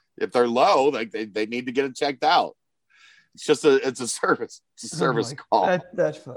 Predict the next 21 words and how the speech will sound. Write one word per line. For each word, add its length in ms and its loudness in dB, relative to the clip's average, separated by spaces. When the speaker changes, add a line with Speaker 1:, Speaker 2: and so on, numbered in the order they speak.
Speaker 2:
that 220 -10
guy. 420 -8
I 100 -10
mean, 360 -8
not 260 4
that 160 -2
you, 300 -6
any 240 -4
U 180 -8
C 240 -8
fan 240 -6
ever 240 -6
had 300 -2
to, 160 -10
was 200 -10
ever 200 -4
wondering 440 -8
if 120 -14
he 140 -10
was 160 -12
a 180 -12